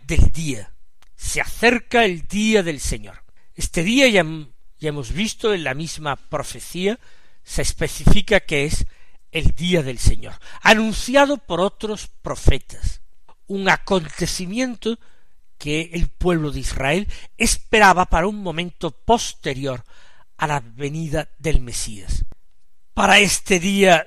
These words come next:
del Mesías hay que prepararse intensamente. Hay que prepararse porque el riesgo que se corre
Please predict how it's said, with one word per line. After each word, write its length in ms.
del 220
Mesías 600
hay 160
que 180
prepararse 1000
intensamente. 1200
Hay 280
que 400
prepararse 680
porque 540
el 220
riesgo 760
que 100
se 220
corre 420